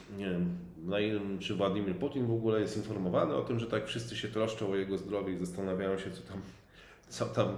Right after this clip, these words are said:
u niego słychać. A tymczasem Rosja, proszę Państwa, ostrzegła w czwartek kraje zachodnie, że cyberataki na infrastrukturę mogą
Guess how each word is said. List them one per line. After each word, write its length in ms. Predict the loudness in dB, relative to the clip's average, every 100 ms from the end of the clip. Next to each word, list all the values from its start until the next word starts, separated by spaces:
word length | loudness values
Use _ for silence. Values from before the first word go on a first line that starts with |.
| -6 -12 -18 -16 -12 -6
u 60 | 0
niego 280 | 0 2 2
słychać. 600 | 2 2 2 -2 -4 2
A 140 | 2
tymczasem 500 | 2 6 6 8 8
Rosja, 320 | 8 8 6
proszę 280 | 4 4 2
Państwa, 640 | 4 4 4 6 8 10 8 6 4 2
ostrzegła 480 | -2 0 2 4
w 60 | 2
czwartek 460 | 4 4 4 0 2
kraje 300 | 4 6 4
zachodnie, 400 | 2 0 0 0
że 120 | 0
cyberataki 760 | -2 2 2 2 4 2 2
na 120 | 0 0
infrastrukturę 760 | 0 -2 -4 -4 -6 -2 0
mogą 380 | 2 4 2